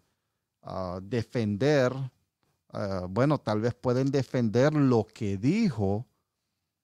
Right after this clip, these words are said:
pero no sé, amigos, yo, yo tomo un lugar muy neutral en esto. Eh, tampoco yo no lo voy a atacar.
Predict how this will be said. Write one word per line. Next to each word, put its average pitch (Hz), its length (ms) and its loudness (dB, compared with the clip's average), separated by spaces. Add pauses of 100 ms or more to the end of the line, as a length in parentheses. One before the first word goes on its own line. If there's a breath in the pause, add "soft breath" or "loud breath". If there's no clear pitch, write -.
(380)
pero 113 760 2 (680)
no 127 240 0
sé, 127 220 0
amigos, 98 480 -2
yo, 135 600 0
yo 131 200 2
tomo 151 440 -2
un 143 100 0
lugar 139 320 2
muy 139 220 2
neutral 123 760 0
en 104 180 -2
esto. 160 500 -2 (580)
Eh, 101 340 -4
tampoco 110 520 -2
yo 98 240 -2
no 113 100 -2
lo 107 100 -2
voy 110 120 0
a 110 60 0
atacar. 127 840 -2